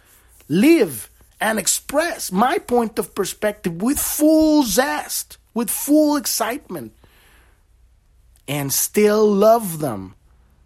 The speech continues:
That doesn't mean you're going to, you know, vote for them or you're gonna, like, do whatever they want. But that doesn't, and maybe you are not going to talk about this, you know, with this person 'cause they,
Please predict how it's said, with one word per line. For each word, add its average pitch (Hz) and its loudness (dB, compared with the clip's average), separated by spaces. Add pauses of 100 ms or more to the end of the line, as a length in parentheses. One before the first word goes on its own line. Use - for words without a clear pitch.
(180)
That 143 -8
doesn't 208 2
mean 240 2
you're 247 0
going 240 -2
to, 233 -4 (380)
you 190 -2
know, 190 0
vote 160 4
for 180 0
them 165 -2
or 147 0
you're 143 -2
gonna, 156 -2
like, 135 -4
do 165 2
whatever 190 2
they 151 0
want. 208 -4 (1000)
But 127 -10
that 127 -8
doesn't, 131 -8
and 131 -4
maybe 175 2
you 233 0
are 233 2
not 233 -2
going 240 -2
to 240 -4
talk 269 -6
about 165 -4
this, 135 -8 (360)
you 143 -8
know, 147 -6
with 131 -8
this 165 -2
person 294 -6
'cause - -14
they, 107 -8